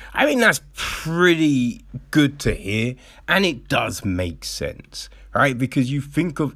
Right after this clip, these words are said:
everything that must go into taking, um, you know, the pay-per-views on the road, right? So imagine, imagine doing that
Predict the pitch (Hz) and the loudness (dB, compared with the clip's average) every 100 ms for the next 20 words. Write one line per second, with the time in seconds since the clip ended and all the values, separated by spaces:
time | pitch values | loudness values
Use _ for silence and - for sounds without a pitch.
0 | - 131 135 120 117 117 - 104 - 104 | -4 0 0 0 -2 -4 -4 -8 -6 -6
1 | 107 107 - - - - 107 101 - _ | -4 -4 -6 -14 -12 0 0 0 -6 _
2 | - 113 123 113 - 95 85 82 - - | -2 2 2 0 -6 -6 -6 -8 -14 -20
3 | - - - - - - - 147 147 135 | -20 -20 -20 -20 -10 -8 -2 0 0 -2
4 | - 139 123 117 110 - - - 101 107 | -2 2 2 2 -2 -10 -20 -6 0 2
5 | 104 101 98 98 - 123 113 92 90 95 | 2 2 0 -4 -6 0 2 0 -4 -8
6 | - 120 120 - 101 95 95 87 92 87 | -6 -4 -4 -4 -4 -2 -4 -2 -4 -4
7 | 80 85 85 78 - - - - - - | -4 -4 -4 -8 -14 -20 -20 -20 -20 -20
8 | _ 101 117 107 127 120 - - 113 110 | _ -2 0 0 0 0 -4 -6 -4 -4
9 | 104 95 107 110 101 90 82 - _ - | -4 -2 -2 -2 -6 -8 -10 -12 _ -20
10 | - - - - - - - 107 113 135 | -20 -20 -20 -20 -18 -12 -2 0 2 0
11 | 131 127 98 120 107 104 95 87 90 - | 0 -2 0 0 0 0 -2 -4 -4 -8